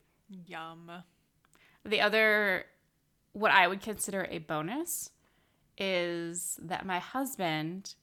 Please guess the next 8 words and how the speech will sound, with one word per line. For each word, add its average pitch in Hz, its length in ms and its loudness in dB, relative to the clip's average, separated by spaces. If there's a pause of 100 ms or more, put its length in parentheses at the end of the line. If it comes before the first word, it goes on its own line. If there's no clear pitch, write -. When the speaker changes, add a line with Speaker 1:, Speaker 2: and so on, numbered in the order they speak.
(520)
Speaker 2:
thought 190 160 -4
that 202 140 -10
the - 120 0
ice 180 140 -2
cream 202 200 -6
was 175 180 -6
too 180 240 -8
tart. - 520 -8